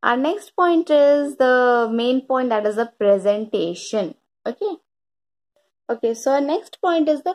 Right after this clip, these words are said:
presentation। प्रेजेंटेशन में हम ना इसे छह पार्ट में डिवाइड करते हैं और ये हमेशा मिडिल पेज में बनता है, ये पूरा प्रेजेंटेशन का पार्ट है। क्लियर है?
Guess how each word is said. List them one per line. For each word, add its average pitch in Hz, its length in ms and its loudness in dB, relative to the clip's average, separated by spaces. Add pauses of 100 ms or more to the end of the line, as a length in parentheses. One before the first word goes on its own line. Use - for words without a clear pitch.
(140)
presentation। 220 840 -4 (440)
प्रेजेंटेशन 330 720 0
में 240 320 -2
हम 262 200 -4
ना 349 200 0
इसे 294 440 0 (260)
छह 277 200 0
पार्ट 269 300 -2
में 277 100 -2
डिवाइड 214 320 0
करते 214 300 -6
हैं 233 80 -4
और 220 40 -4
ये 226 140 -2
हमेशा 226 300 -6
मिडिल 208 260 -6
पेज 214 240 -2
में 214 120 -8
बनता 185 260 -6
है, 185 60 -8
ये 202 80 -6
पूरा 233 500 0
प्रेजेंटेशन 196 760 0
का - 120 -14
पार्ट - 360 -18
है। - 60 -20 (680)
क्लियर 277 260 -2
है? 277 100 -6